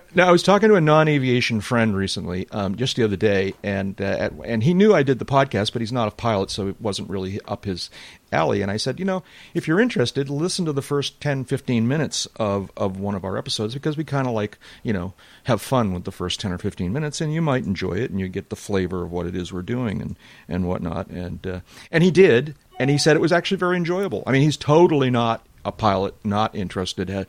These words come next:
but he enjoyed listening to the, uh, first ten, fifteen minutes of an episode. And, uh, he actually said he learned something about, about airplanes. I forget now what he said it was, but, uh,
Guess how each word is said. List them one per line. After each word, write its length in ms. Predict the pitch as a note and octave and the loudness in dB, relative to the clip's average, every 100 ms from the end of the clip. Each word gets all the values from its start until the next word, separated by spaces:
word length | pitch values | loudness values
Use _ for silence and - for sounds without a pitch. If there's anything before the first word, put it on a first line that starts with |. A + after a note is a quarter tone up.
| - - | -10 -6
but 120 | A2 A2 | 0 2
he 140 | A#2 | 2
enjoyed 480 | G#2 G2 A#2 A#2+ G#2+ | 2 2 2 2 2
listening 400 | G#2+ - G#2 G2 | -2 -2 -4 -4
to 240 | - G2 | -2 -2
the, 400 | F2+ F#2 F#2+ F2+ | -4 -6 -6 -4
uh, 80 | F2 - - - | -6 -10 -20 -12
first 300 | - G2 - | -4 -4 -4
ten, 160 | - F#2+ | -4 -4
fifteen 340 | G2+ - F2+ | -4 -4 -4
minutes 240 | F#2 F2+ F#2 | -4 -6 -8
of 120 | F2+ | -8
an 100 | F2+ | -8
episode. 560 | F2 - F#2 E2+ C#2 D2+ | -8 -8 -6 -6 -8 -10
And, 240 | F2+ E2 | -10 -10
uh, 80 | F2+ - - - | -12 -14 -20 -2
he 120 | C3 | 2
actually 220 | F#3 - G#3 | 2 2 -2
said 120 | G#3 | -2
he 60 | |
learned 280 | C3+ C#3+ F#3 | 0 -2 -2
something 300 | - G2 G2 | -4 -6 -6
about, 160 | F#2+ - - | -8 -10 -10
about 240 | F#2 G2 | -6 -4
airplanes. 440 | G#2+ C3 G#2 F2 G#2 | -4 -6 -8 -8 -10
I 40 | |
forget 300 | - G#2+ G2 | -12 -10 -8
now 140 | G#2+ | -6
what 100 | G2 | -6
he 60 | F#2+ | -8
said 160 | - F#2+ | -8 -8
it 100 | G2 | -6
was, 360 | G2 - - - | -8 -8 -14 -10
but, 260 | A2 - - | -10 -10 -10
uh, 160 | - | -10